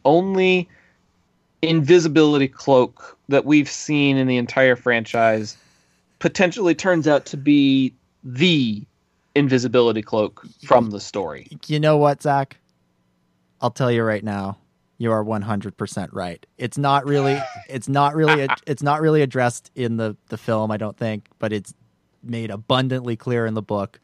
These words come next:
Speaker 2: We have now seen two of the Hollows. We've had, seen the invisibility cloak, and we've seen the, the Elder Wand. Uh, just looking for the resurrection stone, and
Speaker 1: Ah, brilliant.
Speaker 2: Yeah,
Speaker 1: <laughs>
Speaker 2: so, so
Speaker 1: Brilliant.
Speaker 2: you, you, you, you got it. I, it's, it's a bit weird that it's not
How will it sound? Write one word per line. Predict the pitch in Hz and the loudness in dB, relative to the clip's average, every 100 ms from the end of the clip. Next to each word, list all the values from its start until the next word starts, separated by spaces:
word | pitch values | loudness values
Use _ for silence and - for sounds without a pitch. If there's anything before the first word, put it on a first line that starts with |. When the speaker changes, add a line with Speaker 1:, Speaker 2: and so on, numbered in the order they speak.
| _ _ _ | _ _ _
Speaker 2:
We | 127 | -2
have | 120 | 0
now | 120 117 | 0 -2
seen | 110 113 104 | -4 -8 -10
two | - 117 | -4 -4
of | 107 | -2
the | 101 | -4
Hollows. | 104 98 98 95 - - _ _ _ _ | -4 -4 -6 -10 -14 -18 _ _ _ _
We've | 107 101 | -10 -6
had, | 113 110 | -6 -4
seen | 131 123 | -4 -2
the | 127 | -2
invisibility | 110 110 110 107 104 98 | -4 -6 -4 -4 -6 -8
cloak, | - 104 95 - _ _ _ | -8 -8 -8 -14 _ _ _
and | - 98 | -14 -10
we've | 98 95 | -8 -8
seen | 104 95 | -8 -8
the, | 98 101 - | -10 -14 -10
the | - 101 | -4 -4
Elder | 98 101 | -4 -6
Wand. | 95 92 87 87 - _ _ _ - | -8 -10 -12 -16 -20 _ _ _ -12
Uh, | 98 87 90 - | -10 -10 -12 -10
just | - 101 | -10 -4
looking | 117 120 | -4 -2
for | 120 | -4
the | 110 120 117 | 0 0 0
resurrection | 117 117 120 113 - 113 | -2 0 0 -2 -2 -8
stone, | 98 - 98 82 95 - _ | -8 -6 -8 -8 -12 -18 _
and | 95 90 85 | -14 -12 -10
Speaker 1:
Ah, | 143 135 135 131 123 117 113 113 120 _ | -6 -4 -2 0 -2 -2 -2 -4 -12 _
brilliant. | - 135 147 147 139 123 117 - - - | -10 -6 -2 -2 -2 -4 -8 -16 -16 -4
Speaker 2:
Yeah, | 107 131 | -2 -2
Speaker 1:
<laughs> | |
Speaker 2:
so, | - | -4
so | 135 | 2
Speaker 1:
Brilliant. | 123 180 175 139 | 6 8 8 6
Speaker 2:
you, | 143 165 | 4 2
you, | 170 170 | 2 0
you, | 196 190 | -2 -2
you | 185 | 0
got | 185 185 135 | 4 4 2
it. | 117 | -2
I, | 139 185 | -4 -2
it's, | 208 185 | -4 -4
it's | 196 180 | -6 -6
a | |
bit | 190 285 | -4 -4
weird | 269 160 | 0 0
that | 135 135 | 0 -2
it's | 120 | -2
not | 147 139 131 | -2 0 -2